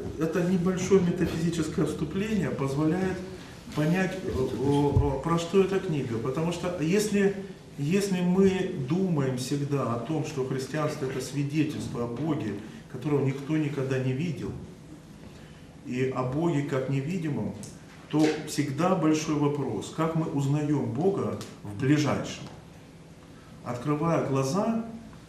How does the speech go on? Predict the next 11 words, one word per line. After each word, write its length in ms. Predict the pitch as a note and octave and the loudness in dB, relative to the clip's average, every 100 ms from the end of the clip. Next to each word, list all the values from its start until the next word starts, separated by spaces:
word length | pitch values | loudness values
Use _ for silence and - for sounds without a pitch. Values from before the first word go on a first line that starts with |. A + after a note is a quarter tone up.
| - | -12
мы 140 | A#2 E3 | -2 -2
что-то 360 | - F#3 D3+ | 0 0 2
воспринимаем, 800 | D3 D3+ - D3 D#3 E3+ G#3 G3 D3+ C3 - - - - - - - - | 0 0 0 0 0 0 2 0 -2 -4 -10 -14 -16 -16 -10 -6 -6 -8
что 220 | - F3+ | -2 2
говорит 460 | D3+ D3+ E3+ F3 D3+ | 4 4 2 0 0
нам 100 | C#3+ | -2
невидимого 300 | D3+ D3+ D3+ | -2 -2 -4
света. 580 | - D3+ D3+ B2 - - - - - - - - - | -4 -4 -2 -2 -4 -10 -12 -16 -18 -20 -20 -20 -12
Ближайшим 680 | A2+ C#3+ C#3+ D#3 A#2+ A#2+ B2+ | 0 0 2 0 -2 -4 -6
является 520 | B2+ C#3 B2+ - B2+ | -4 -2 -2 -4 -8
цвет. 460 | E3 F#3+ G#3+ G#3+ | -6 -4 -4 -6